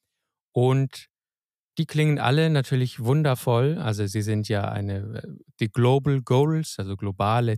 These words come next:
Ziele. Dort haben im Jahr zweitausendfünfzehn einhundertdreiundneunzig Länder unterschrieben. Und diese Agenda gilt universell eben für alle Länder gleichermaßen, die dort unterschrieben haben, und sind aber nicht völkerrechtlich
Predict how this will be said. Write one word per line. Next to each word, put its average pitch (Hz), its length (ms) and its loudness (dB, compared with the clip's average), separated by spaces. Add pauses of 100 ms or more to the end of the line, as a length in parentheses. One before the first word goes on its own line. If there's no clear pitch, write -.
Ziele. 143 640 0 (800)
Dort 101 260 -2
haben 101 540 0
im 107 200 -4
Jahr 101 220 -2
zweitausendfünfzehn 110 1040 -2
einhundertdreiundneunzig 110 1200 -2
Länder 147 380 0
unterschrieben. 117 760 -4 (520)
Und 107 440 -2
diese 98 460 -2
Agenda 135 460 0
gilt 113 320 -2
universell 127 720 0
eben 104 240 -6
für - 180 -10
alle 131 240 0
Länder 127 360 0
gleichermaßen, 135 760 0
die 117 120 -2
dort 113 180 -2
unterschrieben 110 640 -2
haben, 101 380 -4 (720)
und 107 240 -4
sind 107 320 -4
aber 104 200 -2
nicht 117 400 -4
völkerrechtlich 107 1080 -4